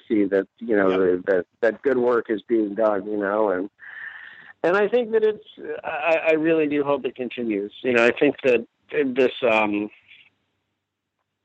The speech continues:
Speaker 1: you know, the fact is, is that we don't all have to be exactly the same, but we're, uh, this, we're alike in the ways that matter. And I think, and I, I hope people, we're, you know, we're, we're getting all sort of high and, and off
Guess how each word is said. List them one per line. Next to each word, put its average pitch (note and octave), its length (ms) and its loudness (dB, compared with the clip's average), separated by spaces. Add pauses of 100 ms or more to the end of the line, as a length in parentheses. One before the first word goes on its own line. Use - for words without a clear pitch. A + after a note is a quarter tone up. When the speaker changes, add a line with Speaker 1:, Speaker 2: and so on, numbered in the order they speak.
(180)
Speaker 1:
you C3+ 120 2
know, C3+ 60 2
the C3 60 2
fact C3 280 0
is, C#3 160 0
is B2 80 -4
that A#2+ 120 0
we A#2 120 -2
don't C3 180 2
all B2+ 160 -2
have C3 240 -4
to A#2+ 100 -12
be B2+ 720 -2
exactly A#2 680 0
the A2 140 -6 (140)
same, A#2 460 -2 (1400)
but B2+ 140 -2
we're, A#2+ 480 -2 (220)
uh, B2 80 -8 (180)
this, B2 200 -4 (160)
we're B2+ 220 0
alike C3 340 0
in B2+ 60 -6
the A#2 80 -4
ways A#2 360 0
that A2 100 -12
matter. G2 460 -2
And G2+ 140 -6
I A#2 120 -2
think, B2+ 280 -4
and D#3+ 100 0
I, E3+ 380 2
I - 40 0
hope D3 220 -4
people, A#2+ 260 -8
we're, C3 140 -2
you A#2+ 280 -4
know, A#2+ 100 -2
we're, A2+ 200 -4 (460)
we're B2+ 80 -10
getting C#3 240 2
all A2 200 0
sort A#2 220 -4
of G#2+ 80 -8
high A#2 300 2
and, G2+ 300 0
and G#2+ 240 -4
off G#2 220 -2